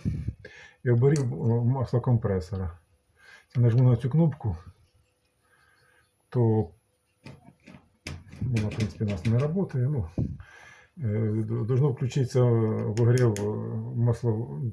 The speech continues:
тобто картера компресора, і поки, е, не виключу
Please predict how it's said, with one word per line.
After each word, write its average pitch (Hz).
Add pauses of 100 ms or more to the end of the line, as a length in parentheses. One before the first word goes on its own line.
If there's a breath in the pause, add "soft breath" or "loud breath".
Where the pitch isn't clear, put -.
тобто 107 (320)
картера 127
компресора, 151
і 123
поки, 131
е, 123 (2000 soft breath)
не 110
виключу 123